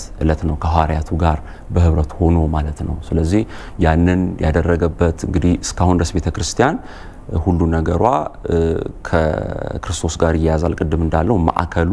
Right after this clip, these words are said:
ክርስቶስ ነው ብለናል። እንደገና ደግሞ በቅ-፣ በቅዱስ ቁርባን ምስጢር በኩል ደግሞ የድህነታችንን ደግሞ የምንፈጽምበት፣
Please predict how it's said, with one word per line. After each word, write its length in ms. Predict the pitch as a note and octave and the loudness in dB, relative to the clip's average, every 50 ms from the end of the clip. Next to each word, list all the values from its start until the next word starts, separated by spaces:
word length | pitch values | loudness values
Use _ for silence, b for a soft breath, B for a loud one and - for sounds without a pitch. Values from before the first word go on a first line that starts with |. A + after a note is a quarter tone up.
| C3+ F3+ | 4 2
ክርስቶስ 420 | G3 - F#2 E2+ - - F2 D#2+ - | 2 0 -4 -4 0 0 -2 -2 0
ነው 140 | - F2 E2 D#2+ | 0 0 0 2
ብለናል። 380 | F2+ G2+ A#2 C3 D3 D#3 D#3+ - B B B B B B | 2 2 2 2 0 -2 -2 -4 B B B B B B
እንደገና 360 | B - G#2 G2+ F#2+ F#2+ F#2 F#2+ F2+ G2+ | B 0 2 2 4 4 2 2 2 2
ደግሞ 260 | - - G2 G#2 A#2 C#3+ D#3 D#3+ D3+ - - | 0 0 0 2 2 2 2 2 0 -4 -6
በቅ-፣ 200 | - - F2 D#2+ - - - - - | -2 -2 -2 -2 -2 -8 -16 -14 -8
በቅዱስ 520 | - E2+ F2+ E2 - - F2+ F2 F#2+ E2+ - - | -2 0 0 0 0 -2 -4 -4 -4 -6 -6 -4
ቁርባን 380 | - F2+ F2+ E2+ F2 E2 D#2+ D#2+ | -2 0 2 2 2 2 0 0
ምስጢር 420 | E2 E2+ - - - - F#2 F#2 E2 | -2 -2 -4 -4 -2 0 0 0 2
በኩል 400 | E2 F#2 F#2 - - - - G2 F#2 | 2 0 -2 -2 -4 -2 0 0 2
ደግሞ 280 | F2+ F#2 F2+ G2 G2+ C3 F3 C4 D#3+ B B B B B B B B B - - E2 | 0 0 0 0 2 2 0 0 -2 B B B B B B B B B -4 0 2
የድህነታችንን 1000 | F2 E2+ E2 E2 E2 D#2+ G2 G#2 G2+ G#2 G2 - F#2 E2+ - - F2+ E2+ D#2 D2+ D#2+ - - | 2 2 2 0 0 0 2 2 2 0 0 -2 -4 -4 -4 -2 0 0 0 0 -4 -8 -6
ደግሞ 200 | - F2+ F2 F2+ F2+ - - - - | -2 0 2 2 2 0 -2 -4 -4
የምንፈጽምበት፣ 1000 | - F2 F2 F2+ E2+ E2+ F2 D#2+ - - - D#2 D2 D2 D2+ - D#2+ D#2 - | 0 2 2 2 0 0 -2 -2 -2 -2 -4 -2 -4 -2 -2 -2 -2 -2 -2